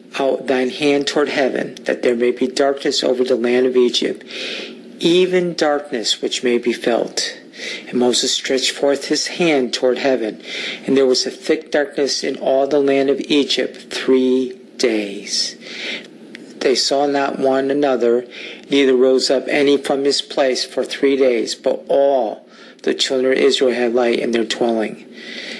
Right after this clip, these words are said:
And Pharaoh called unto Moses and said, Go ye, serve the Lord, only let your flocks and your herds be stayed.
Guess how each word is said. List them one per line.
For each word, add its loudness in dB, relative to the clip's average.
And 0
Pharaoh 4
called 0
unto -4
Moses 2
and -2
said, 2
Go 4
ye, 0
serve 0
the 2
Lord, 4
only 2
let 2
your 4
flocks -2
and -2
your 2
herds 2
be 0
stayed. 0